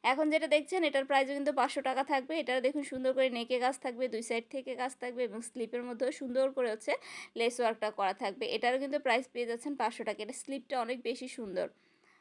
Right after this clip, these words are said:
তো বন্ধুরা, দেখতে থাকুন, আশা করি ভিডিওটা আপনাদের ভালো লাগবে। অনেক অনেক টপস কালেকশনের জন্য মিরপুর হোপ কিন্তু বেস্ট। শুধুমাত্র একটা দোকান না, অনেক কয়টা দোকান পেয়ে যাবেন আপনারা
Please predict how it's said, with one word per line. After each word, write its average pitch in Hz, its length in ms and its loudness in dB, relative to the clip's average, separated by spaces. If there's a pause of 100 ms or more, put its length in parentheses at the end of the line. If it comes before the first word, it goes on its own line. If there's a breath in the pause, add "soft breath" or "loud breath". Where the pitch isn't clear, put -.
(240 soft breath)
তো 262 100 -2
বন্ধুরা, 302 340 0
দেখতে 262 340 2
থাকুন, 294 300 2
আশা 277 240 2
করি 285 160 0
ভিডিওটা 285 340 2
আপনাদের 285 300 2
ভালো 269 320 4
লাগবে। 277 540 4
অনেক 240 300 -4
অনেক 285 240 -4
টপস 233 280 -2
কালেকশনের 277 480 0
জন্য 269 200 0
মিরপুর 247 500 0
হোপ 240 280 0
কিন্তু 254 240 -6
বেস্ট। 202 500 -4 (400 loud breath)
শুধুমাত্র 277 540 0
একটা 254 440 4
দোকান 247 300 0
না, 247 140 -2
অনেক 262 460 0
কয়টা 294 260 2
দোকান 247 320 4
পেয়ে 247 180 4
যাবেন 226 260 2
আপনারা 214 400 4